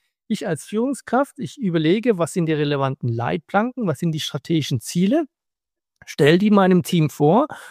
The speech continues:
und vertraue dem Team, dass das Team die richtigen Objectives und Key Results definiert. Aber da bin ich ja dabei. Es entsteht also eine Diskussion.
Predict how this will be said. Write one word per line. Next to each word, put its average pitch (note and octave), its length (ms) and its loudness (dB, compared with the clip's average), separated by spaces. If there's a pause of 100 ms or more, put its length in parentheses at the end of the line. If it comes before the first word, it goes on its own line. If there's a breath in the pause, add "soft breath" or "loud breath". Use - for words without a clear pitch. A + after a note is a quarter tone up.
(180 loud breath)
und - 140 4
vertraue F3 580 2
dem D3+ 260 2
Team, A#3 480 2
dass - 200 -2
das - 160 -6
Team G#3+ 480 0 (340)
die E3 60 2
richtigen E3+ 380 0
Objectives E3 580 -2
und E3 80 0
Key D3+ 200 -2
Results D#3 520 -2
definiert. C3 640 0
Aber A#3 300 2
da D#3 100 2
bin F3 180 4
ich F#3+ 100 2
ja E3 80 6
dabei. C3+ 460 0
Es - 220 -14
entsteht - 340 -6
also F3 240 0
eine D#3 200 0
Diskussion. C#3+ 760 -2